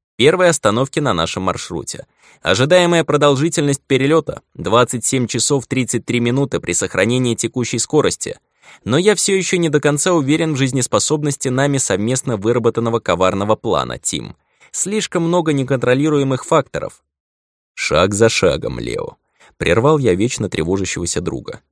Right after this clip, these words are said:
«Шаг за шагом. Других вариантов преуспеть у нас нет». «Согласен», — вздохнул Лео. «Но я продолжаю прорабатывать прочие варианты, просто на всякий случай. И напоминаю, время тренировки, Тим». «Ага», —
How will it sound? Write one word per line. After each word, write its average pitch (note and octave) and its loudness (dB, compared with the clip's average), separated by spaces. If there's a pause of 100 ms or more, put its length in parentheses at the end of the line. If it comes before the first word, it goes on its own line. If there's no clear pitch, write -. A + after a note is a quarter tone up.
(340)
«Шаг - -4
за G2+ 0
шагом. G1+ -8 (360)
Других F#2+ -4
вариантов B2+ 2
преуспеть G#2+ -2
у G#2 -2
нас G#2 -2
нет». A#2 -6 (760)
«Согласен», — A#3 2 (220)
вздохнул D2 -8
Лео. G1+ -12 (420)
«Но A2 2
я F3+ 4
продолжаю E3+ 4
прорабатывать D3+ 2
прочие A2 2
варианты, G2 0 (220)
просто A#3 2
на G#2+ 2
всякий A2 0
случай. - -10 (360)
И E2 -2
напоминаю, A2+ 0 (240)
время F#2 2
тренировки, C#3+ 0
Тим». - -8 (880)
«Ага», — A2+ 0